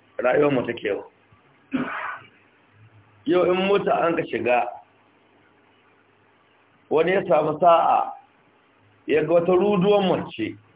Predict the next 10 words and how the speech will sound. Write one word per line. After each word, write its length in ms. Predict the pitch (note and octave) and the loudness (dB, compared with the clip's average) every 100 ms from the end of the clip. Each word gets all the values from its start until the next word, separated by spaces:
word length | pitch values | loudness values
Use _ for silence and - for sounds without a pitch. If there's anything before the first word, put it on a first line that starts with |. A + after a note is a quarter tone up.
| _ _ _ _ _ - | _ _ _ _ _ -6
kyakkyawa 800 | D3 D3 F3+ F#3+ F#3 F3 D3 - - _ _ _ _ _ - | -4 -2 2 4 6 4 2 -2 -14 _ _ _ _ _ -8
kusa 260 | D#3 F#3+ | -2 0
da 80 | D#3+ | 0
shi, 260 | G#2+ - - - _ _ _ _ _ _ - _ _ | -2 -8 -18 -20 _ _ _ _ _ _ -20 _ _
to, 380 | - B2 B2 - - | -4 -2 -2 -6 -4
sai 100 | F3+ | 0
wa 100 | F#3 | 2
da 160 | D3+ C#3 | 2 2
Allah 300 | C3+ A2 | 2 0
yi. 60 | D2+ | 0